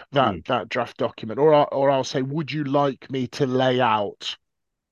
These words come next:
Speaker 1: like,
Speaker 2: Mm.
Speaker 1: a first cut of how, how we might bring this to fruition?" "Oh, yes, please." Right?
Speaker 2: Mm-hmm.
Speaker 1: 'Cause they, it's helpful, it's a useful document. Very few people have ever said, "No, thank you, don't bother."
Speaker 2: <laughs>
Speaker 1: And if they do, by the way,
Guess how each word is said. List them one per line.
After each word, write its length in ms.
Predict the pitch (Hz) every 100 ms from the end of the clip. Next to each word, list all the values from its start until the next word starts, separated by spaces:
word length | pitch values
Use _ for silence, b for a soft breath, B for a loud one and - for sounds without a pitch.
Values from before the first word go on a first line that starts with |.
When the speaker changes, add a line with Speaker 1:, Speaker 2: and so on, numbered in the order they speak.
| _ -
Speaker 1:
like, 400 | 127 131 123 117
Speaker 2:
Mm. 120 | 67
Speaker 1:
a 100 | 120
first 520 | 120 - 127 120 - -
cut 340 | - 107 -
of 80 | 113
how, 380 | - 113 113 110
how 260 | - 120 113
we 120 | 110
might 300 | 110 110 98
bring 220 | 113 110
this 380 | 107 107 - - _ _ _ -
to 100 | -
fruition?" 600 | 110 117 113 120 - 92
"Oh, 120 | 101 143
yes, 260 | 190 -
please." 500 | - 254 320 - - - B B B -
Right? 200 | 147 131
Speaker 2:
Mm-hmm. 60 |
Speaker 1:
'Cause 200 | - 151
they, 200 | - 147 147
it's 200 | - 147 -
helpful, 560 | 165 180 - - 131
it's 160 | 113 -
a 80 | 113
useful 500 | 117 170 - - 143
document. 640 | 139 135 - 127 127 117
Very 220 | 147 170
few 240 | 147 151 135
people 320 | 147 127 123
have 100 | 120
ever 160 | 127 117
said, 220 | - 110
"No, 100 | 123
thank 300 | 117 120 107
you, 60 | 110
don't 200 | 117 113
bother." 380 | 113 104 101 - _ -
Speaker 2:
<laughs> 580 | - 117 - - - 139
Speaker 1:
And 140 | 151
if 140 | 165
they 140 | - 131
do, 400 | - 208 160 120
by 220 | 110 110
the 80 | 110
way, 320 | 113 127 147